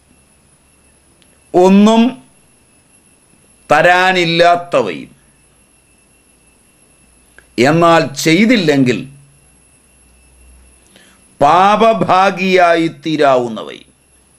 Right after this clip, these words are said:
ജ്യോതിഷ്ടോമാദികളുടെ ഫലം സ്വർഗമാണെന്ന്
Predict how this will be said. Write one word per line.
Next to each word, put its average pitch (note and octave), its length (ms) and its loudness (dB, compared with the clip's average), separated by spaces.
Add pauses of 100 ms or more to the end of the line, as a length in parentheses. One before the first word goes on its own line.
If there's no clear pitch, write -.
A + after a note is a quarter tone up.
(1600)
ജ്യോതിഷ്ടോമാദികളുടെ E3 1400 0
ഫലം D3+ 260 0 (140)
സ്വർഗമാണെന്ന് C#3 880 -2